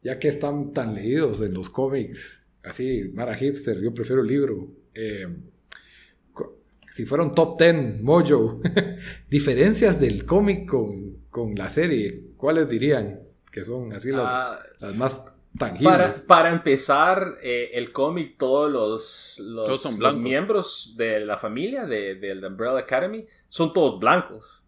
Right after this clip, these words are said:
Speaker 2: Entonces, o
Speaker 1: O
Speaker 2: sea,
Speaker 1: sea,
Speaker 2: no tenemos esa diversidad
Speaker 1: ¿porque
Speaker 2: de
Speaker 1: en la página son a blanco y negro o porque son de raza blanca? Sí.
Speaker 2: Son de,
Speaker 3: Son
Speaker 2: o sea,
Speaker 3: raza blanca.
Speaker 2: no, no tiene ningún rasgo distintivo y son como que cuando dibujan a una persona blanca en un cómic.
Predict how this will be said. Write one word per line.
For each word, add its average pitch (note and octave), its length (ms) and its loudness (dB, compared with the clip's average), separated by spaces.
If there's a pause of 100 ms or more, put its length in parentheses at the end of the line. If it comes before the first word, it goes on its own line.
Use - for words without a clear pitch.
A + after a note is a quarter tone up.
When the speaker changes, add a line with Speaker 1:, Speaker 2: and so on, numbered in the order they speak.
(600)
Speaker 2:
Entonces, C3 1000 0
o A#2 80 -10
Speaker 1:
O A#2 40 -4
Speaker 2:
sea, C#3+ 160 -2
Speaker 1:
sea, C3+ 80 2
Speaker 2:
no D3+ 120 0
tenemos C#3+ 400 -2
esa D#3+ 180 0
diversidad A#2+ 640 0
Speaker 1:
¿porque B2 220 2
Speaker 2:
de G#2+ 60 2
Speaker 1:
en G2+ 40 0
la G2 180 -6
página D#3 440 2
son D3 180 -2
a C3 80 -4
blanco B2 320 -2
y G#2+ 60 -2
negro A#3 420 0
o D#3 160 2
porque A2+ 280 -6
son C3+ 200 -4
de B2+ 100 0
raza C3 300 -2
blanca? B2+ 400 -4
Sí. B2+ 140 -10
Speaker 2:
Son E3+ 320 2
de, C#3 240 6
Speaker 3:
Son D3+ 100 4
Speaker 2:
o D3+ 60 6
sea, C#3+ 140 6
Speaker 3:
raza C3+ 200 8
blanca. D#3+ 420 2 (480)
Speaker 2:
no, F3 480 4
no F#3+ 200 2
tiene A3+ 240 -4
ningún F3+ 340 -4
rasgo D#3+ 460 2
distintivo E3 1000 -8
y A2 280 -12
son C3 240 -6
como C3 260 -4
que G2 220 -4
cuando A2 320 -4
dibujan B2+ 500 -2
a A2 180 0
una B2+ 240 -2
persona B2 360 -2
blanca B2+ 320 -2
en B2+ 60 -8
un A#2 80 -10
cómic. B2+ 500 -8